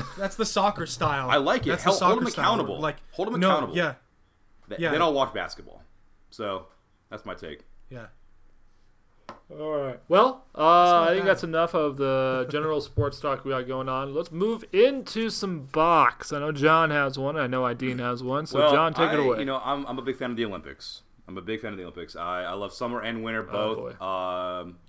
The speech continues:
Speaker 3: actually, my brother and I went to the Olympic Games in two thousand two in Salt Lake City. It's amazing.
Speaker 1: Salt Lake City.
Speaker 3: Um, just a whole spirit around
Speaker 1: Yep.
Speaker 3: it, the whole,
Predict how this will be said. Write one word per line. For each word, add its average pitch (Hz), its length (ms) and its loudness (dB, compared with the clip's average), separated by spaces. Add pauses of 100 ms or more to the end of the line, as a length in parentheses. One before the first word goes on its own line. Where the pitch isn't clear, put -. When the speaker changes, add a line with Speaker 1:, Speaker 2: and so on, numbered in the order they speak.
(140)
Speaker 3:
actually, 87 220 -14
my 87 60 -12
brother 107 180 -6
and 104 60 -6
I 95 40 -6
went 104 180 -10
to 104 80 -18
the 101 200 -10
Olympic 104 240 -12
Games 101 460 -8
in 90 320 -10
two 98 80 -12
thousand 90 200 -10
two 127 180 -2
in 110 80 -6
Salt 95 180 -8
Lake 82 80 -14
City. 143 480 -2 (280)
It's - 100 -20
amazing. 117 320 -2
Speaker 1:
Salt 123 100 2
Lake 120 100 2
City. 143 260 4
Speaker 3:
Um, 92 340 -4
just 95 140 -12
a 107 80 -6
whole 120 180 -2
spirit 139 380 -4
around 127 260 2
Speaker 1:
Yep. 117 80 -4
Speaker 3:
it, - 40 -6
the 101 100 -4
whole, 113 440 -2